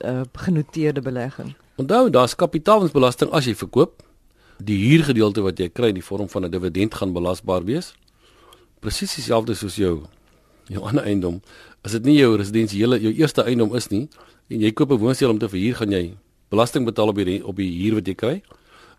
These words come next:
Speaker 2: Uh, jy gaan kapitaalwinsbelasting betaal as jy hom verkoop en jy het kapitaalwins gemaak. So die belasting is presies dieselfde op al twee instrumente.
Speaker 1: Maar jy kan wel belasting aftrek vir al jou uitgawes as jy jou plek verhuur.
Speaker 2: Ja, maar dit beteken dat net jou opbrengs is dan net nog laer.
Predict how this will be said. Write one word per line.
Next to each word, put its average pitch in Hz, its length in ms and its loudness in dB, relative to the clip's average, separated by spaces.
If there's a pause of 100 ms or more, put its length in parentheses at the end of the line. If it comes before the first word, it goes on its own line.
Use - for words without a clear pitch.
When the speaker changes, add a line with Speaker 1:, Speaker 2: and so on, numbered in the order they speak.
Speaker 2:
Uh, 101 60 -6
jy 95 80 -4
gaan 104 120 -6
kapitaalwinsbelasting 104 920 0
betaal 101 340 -2
as 107 100 -6
jy 113 80 -2
hom 95 100 -2
verkoop 120 380 -4
en 104 60 -2
jy 101 60 0
het 95 80 -8
kapitaalwins 92 580 -6
gemaak. 87 300 -8 (520)
So 131 120 -4
die 127 80 -2
belasting 139 420 4
is - 180 0
presies 139 320 -4
dieselfde 117 400 -2
op 87 80 -8
al 113 160 -4
twee 107 160 -2
instrumente. 92 580 -4 (160)
Speaker 1:
Maar 196 120 2
jy 220 120 6
kan 214 180 0
wel 226 160 6
belasting 196 460 2
aftrek 147 460 -2
vir - 120 -8
al - 80 -4
jou 175 160 -2
uitgawes 143 560 -2
as - 140 -8
jy 143 100 -4
jou 143 100 -2
plek 139 300 -12
verhuur. 113 420 -12 (460)
Speaker 2:
Ja, 175 180 -6
maar 120 140 -2
dit 123 140 -4
beteken 131 400 -4
dat 113 140 0
net 139 160 -2
jou 107 140 0
opbrengs 131 320 0
is 104 60 -6
dan 104 120 -2
net 110 100 0
nog 95 140 -4
laer. 101 280 2